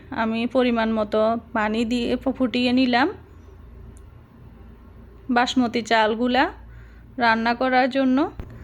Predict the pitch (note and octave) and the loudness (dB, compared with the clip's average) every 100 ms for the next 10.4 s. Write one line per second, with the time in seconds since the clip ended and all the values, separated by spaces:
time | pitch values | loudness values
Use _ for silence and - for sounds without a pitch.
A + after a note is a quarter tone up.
0 | - - - - - B3+ C#4 C#4+ D4 C#4 | -18 -18 -18 -8 0 4 6 6 6 4
1 | C#4 C#4 A#3+ B3 B3 C#4 C#4+ D4 - C4+ | 2 4 2 2 2 2 4 4 2 0
2 | C4+ C4 A#3+ A#3 A#3 C4+ C4+ C4+ C4+ - | 2 0 2 2 0 0 2 2 -2 0
3 | C4+ C4+ C4+ - D#4 A4 - B3+ B3 A#3 | 2 2 0 0 0 0 -4 0 2 2
4 | A3+ - A#3+ A3+ A3+ A3 A#3 C4 B3+ C#4 | 0 0 0 4 4 4 4 2 2 2
5 | C4+ A#3+ A#3 A3 A3 G#3+ A#3 C#4+ - B3 | 2 4 4 4 4 4 2 0 -2 2
6 | A3+ A3 A3 A3 A3 A3 - - - - | 2 2 4 4 4 -2 -16 -20 -20 -20
7 | - - C#4+ B3 B3+ B3+ A#3 A#3 D4 - | -20 -20 -6 -2 2 2 4 4 4 2
8 | C4 - A#3 A3+ A#3 A3 B3+ C4+ C4 - | -2 0 -2 0 2 4 2 2 -2 0
9 | A#3 A3+ A3+ A#3+ B3 B3+ C4 A3+ A3 A3 | 0 2 2 4 2 2 -2 -2 -2 -2
10 | A3 G#3+ A3 B3+ | -2 -2 0 0